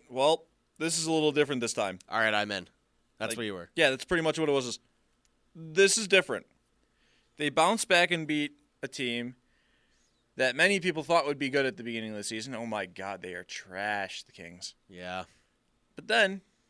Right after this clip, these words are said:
Speaker 1: they go ahead and they fall behind against Anaheim, and you're thinking to yourself, "Wait, how the hell is this happening?" They're just, like, it's not even that Hutter got, Hutton got beat on bad shots. It's just the Ducks have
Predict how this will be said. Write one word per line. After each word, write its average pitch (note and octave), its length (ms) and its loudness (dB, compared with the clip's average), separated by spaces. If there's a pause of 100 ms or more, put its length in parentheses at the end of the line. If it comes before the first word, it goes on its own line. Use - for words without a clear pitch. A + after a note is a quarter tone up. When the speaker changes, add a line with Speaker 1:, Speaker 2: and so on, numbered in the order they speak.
(400)
Speaker 1:
they F3+ 80 -2
go F#3+ 140 2
ahead F3 200 2
and D#3+ 100 -6
they C#3 60 2
fall F#3+ 240 8
behind G#3+ 240 6
against D#3+ 220 -2
Anaheim, C3+ 420 4
and C3 80 -6
you're B2+ 100 -4
thinking C#3+ 200 -6
to C3+ 40 -8
yourself, B2 360 -2
"Wait, C#3 240 -2 (180)
how C3 180 0
the C3 80 0
hell B2 200 0
is A2+ 80 -8
this A#2 100 -8
happening?" G#2+ 400 -2
They're G2 140 -8
just, G#2+ 180 -10 (600)
like, - 260 -14 (520)
it's - 120 -12
not D#3 100 4
even D3+ 160 0
that C3+ 140 2
Hutter C#3+ 180 2
got, A#2+ 300 -2
Hutton C3+ 320 -4
got A#2+ 180 0 (240)
beat C#3 220 -8
on A2+ 240 -4
bad B2 440 4 (1120)
shots. D3 560 2
It's - 220 -12
just A#2+ 260 -4 (1080)
the B2 100 -4
Ducks B2 260 -2
have A#2 180 -8